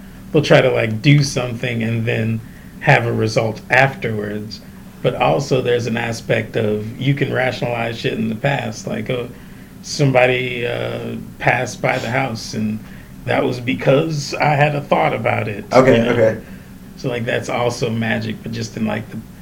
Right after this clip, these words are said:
Speaker 1: the backwards area.
Speaker 2: I'm with you on that, but, like, in terms of, like, can you, like, re-, with your mind rearrange a card in a deck?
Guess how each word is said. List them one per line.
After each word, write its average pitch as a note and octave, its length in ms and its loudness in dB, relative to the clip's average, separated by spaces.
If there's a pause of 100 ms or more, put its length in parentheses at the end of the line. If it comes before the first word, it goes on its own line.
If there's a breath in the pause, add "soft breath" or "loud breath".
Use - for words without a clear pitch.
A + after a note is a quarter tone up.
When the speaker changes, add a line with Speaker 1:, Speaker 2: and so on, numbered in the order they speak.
(260 loud breath)
Speaker 1:
the D3 80 0
backwards A#2 680 -2
area. A2 560 -4
Speaker 2:
I'm C3+ 160 8
with F3+ 200 8
you D#3 140 6
on A#2 120 6
that, A#2+ 240 6
but, G2+ 160 2
like, G2+ 240 2
in A2 100 -2
terms A#2 280 4
of, A#2 80 2
like, G2+ 200 6 (360 loud breath)
can A#2 280 4
you, A#2 160 4
like, G#2 200 6
re-, G#2+ 360 4 (160)
with A2+ 220 2
your A2 80 6
mind G2 440 8
rearrange G2+ 480 8
a F#2+ 40 0
card F#2 460 6
in F#2 100 2
a E2+ 120 2
deck? - 340 0